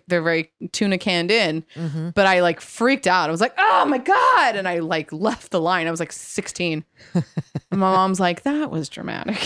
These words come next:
Speaker 1: <laughs> I was like, "He was so close to me. I didn't know what to do." She's like, "Well, you know, he's from somewhere else, so that's how they are." And he
Speaker 2: Yeah,
Speaker 1: didn't know,
Speaker 2: you hit
Speaker 1: and
Speaker 2: it right on the head.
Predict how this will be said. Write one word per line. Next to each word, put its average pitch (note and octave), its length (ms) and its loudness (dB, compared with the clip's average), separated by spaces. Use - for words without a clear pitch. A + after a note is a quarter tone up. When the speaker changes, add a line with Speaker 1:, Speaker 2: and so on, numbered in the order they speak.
Speaker 1:
<laughs> - 40 -2
I - 640 0
was A#3 120 0
like, C4 80 2
"He F4+ 120 4
was F#4 200 2
so F#4+ 440 2
close G4 480 0
to F4 100 -2
me. D4+ 140 2
I C4+ 80 2
didn't D4 120 0
know D#4 100 2
what E4 160 0
to E4+ 80 2
do." A#3 720 0
She's A#3 220 -6
like, A3 180 0
"Well, C#4+ 420 0
you F#4+ 100 -4
know, D#4+ 360 -2
he's C#4+ 300 -4
from C#4 280 -2
somewhere D#4+ 300 -4
else, D4+ 320 -2
so C4 100 -4
that's A#3 240 -4
how C#4 120 -2
they E4 160 -2
are." C#4+ 320 0
And A#3+ 80 -2
he F#3+ 100 0
Speaker 2:
Yeah, A3 220 4
Speaker 1:
didn't C4 140 2
know, A#3 120 4
Speaker 2:
you C4 60 4
hit C#4+ 100 2
Speaker 1:
and G4 100 0
Speaker 2:
it - 60 -2
right G3 220 0
on A#3+ 120 -2
the A#3 80 -2
head. G3 120 -4